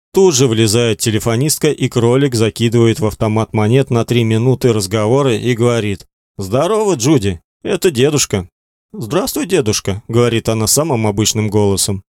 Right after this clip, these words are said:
Может быть, до неё ещё просто не дошли никакие отголоски вчерашних ночных разоблачений, а может, маленькие дети настолько не понимают, что значит быть взрослым, со всеми вытекающими отсюда последствиями, что и удивляться ничему не могут.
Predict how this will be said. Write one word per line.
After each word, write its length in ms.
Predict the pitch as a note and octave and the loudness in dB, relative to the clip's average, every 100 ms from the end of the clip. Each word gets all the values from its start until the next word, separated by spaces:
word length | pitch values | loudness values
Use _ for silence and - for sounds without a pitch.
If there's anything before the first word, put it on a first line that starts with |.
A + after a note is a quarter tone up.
| _ - | _ -6
Может 240 | G#3+ E3 | -2 -2
быть, 180 | C#3 C3 | 0 0
до 120 | G2+ | 2
неё 280 | A#2+ A#2 B2 | 0 4 4
ещё 240 | B2+ - A2+ | 4 2 0
просто 300 | A#2 - A2+ | 0 -2 0
не 140 | A2+ | 0
дошли 360 | G#2+ A2+ C3+ D#3 | 0 0 -2 -2
никакие 540 | A#2 A2+ G2+ A2 G2+ | -2 -2 -4 -2 0
отголоски 600 | G#2 F#2+ A2 G#2+ G2+ - | -2 -2 0 0 -2 -4
вчерашних 580 | G2 - G#2+ G2 - G2 | -2 0 0 -2 -4 -4
ночных 480 | A2 G#2 A2 G2 - | -2 -2 -2 -4 -2
разоблачений, 840 | A2 A2 G#2+ A2 - C3 C#3 A2 - - - - | -2 0 0 0 0 0 0 -4 -8 -20 -16 -8
а 160 | D#4+ | -4
может, 340 | - - B2 C3 | 0 0 0 -2
маленькие 540 | C3+ B2+ A2 A#2 A2 | -2 -2 -2 -2 0
дети 260 | A2 C3 A2+ | 2 2 0
настолько 540 | A2 G#2+ C3+ C3+ A#2+ | -2 -2 0 -2 -2
не 100 | A2+ | -4
понимают, 540 | - A#2 A2+ B2+ C3+ | -2 0 0 0 0
что 200 | - A#2 G#2 | 0 -2 -2
значит 360 | A2+ G#2+ A2 | -2 -2 -4
быть 160 | G2 G#2+ | -4 -4
взрослым, 540 | G2 A#2+ C#3+ - C3+ - | 0 0 0 -2 -6 -8
со 180 | - A#2 | -4 -2
всеми 320 | - C#3 C3+ | 0 0 0
вытекающими 840 | G#2 G#2 G#2 A2+ A2+ A2 - G#2+ | 0 -2 -2 0 0 0 0 -2
отсюда 360 | G#2 - A2+ G2+ | -2 -2 -2 -2
последствиями, 720 | A2 G#2 B2+ C3+ - A2+ G#2+ | -2 -2 2 0 0 -2 0
что 200 | G2 - | 0 0
и 120 | D3 | 2
удивляться 640 | C#3 A2+ A2+ A2 C3+ - A2 | 2 2 2 2 0 -2 -2
ничему 460 | G2+ - G2+ G2 - - - | -2 -2 -2 -2 -6 -18 -4
не 120 | G#2 | -2
могут. 480 | G2 G2+ F2+ F#2+ | 2 0 -2 -6